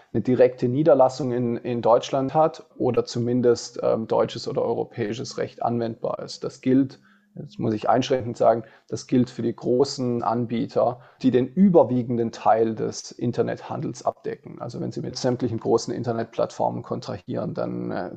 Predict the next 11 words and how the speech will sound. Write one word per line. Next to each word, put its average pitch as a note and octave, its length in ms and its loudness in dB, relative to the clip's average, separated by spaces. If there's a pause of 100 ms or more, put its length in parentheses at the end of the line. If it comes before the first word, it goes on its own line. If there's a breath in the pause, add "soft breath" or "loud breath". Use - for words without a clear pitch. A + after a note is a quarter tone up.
(140)
machen A#2 300 -2
Sie B2 120 -6
das A#2 160 -2
immer A2+ 380 0
zu - 580 -6 (100)
Bedingungen A2+ 680 -4
von - 340 -14
deutschen A2+ 400 0
oder A2+ 320 -2
europäischem A#2 960 -6
Recht. - 360 -14